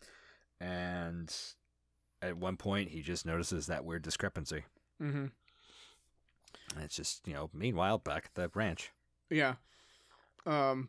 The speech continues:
Speaker 2: but he does have a couple moments of being disgusted by the things that happened on the tape. Like, I, I think, I guess something I didn't understand or realize at the time or remember was that when,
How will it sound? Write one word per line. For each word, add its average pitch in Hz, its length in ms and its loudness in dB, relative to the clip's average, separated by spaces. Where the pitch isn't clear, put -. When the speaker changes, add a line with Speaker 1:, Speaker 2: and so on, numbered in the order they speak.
Speaker 2:
but 208 120 12
he 208 60 10
does 220 200 12
have 190 180 12
a 156 80 8
couple 165 300 6
moments 151 380 6
of 131 180 2
being 139 240 4
disgusted 127 600 2
by 113 380 4
the 127 100 -6
things 117 240 -2
that 123 100 -4
happened 123 320 2
on 107 100 -2
the 107 180 -2
tape. 117 260 -2
Like, 117 260 -2
I, 143 100 8
I 147 80 8
think, 190 240 10
I 165 60 12
guess 185 280 12
something 180 280 10
I 165 80 12
didn't 160 200 10
understand 143 440 4
or 135 100 4
realize 139 320 8
at 135 60 -4
the 131 80 -4
time 131 320 4
or 120 100 0
remember 127 560 4
was 117 320 0
that 131 280 6
when, 135 640 4